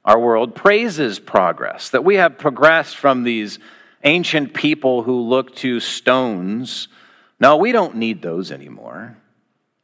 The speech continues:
We have progressed as a species. We have control now.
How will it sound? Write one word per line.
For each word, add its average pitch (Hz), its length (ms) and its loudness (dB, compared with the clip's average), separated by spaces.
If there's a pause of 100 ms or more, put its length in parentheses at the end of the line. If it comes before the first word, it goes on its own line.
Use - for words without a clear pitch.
(440)
We 170 100 2
have 185 160 -2
progressed 202 560 0
as 135 160 -2
a 107 220 0
species. - 920 -10 (720)
We 180 160 4
have 113 340 -2
control 202 400 -2
now. 80 300 -10